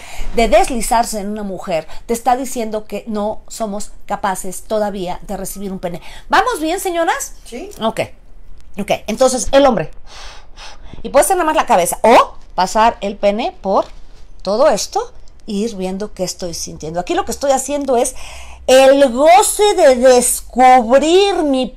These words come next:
Speaker 1: pene, no como me lo habían platicado, sino como realmente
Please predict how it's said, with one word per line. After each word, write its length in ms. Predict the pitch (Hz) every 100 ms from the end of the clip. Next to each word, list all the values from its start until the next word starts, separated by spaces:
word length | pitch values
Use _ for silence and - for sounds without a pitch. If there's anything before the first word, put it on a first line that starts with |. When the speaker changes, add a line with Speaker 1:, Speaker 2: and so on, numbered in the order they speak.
| -
Speaker 1:
pene, 380 | 320 359 302
no 220 | 277 311 320
como 200 | 349 294
me 140 | 233
lo 80 | 226
habían 280 | 220 262 269
platicado, 680 | 311 302 202 - 233 240 269
sino 400 | - 208 190 185
como 300 | 190 185 180
realmente 1500 | 185 185 185 214 - - - - - 190 185 185 - 185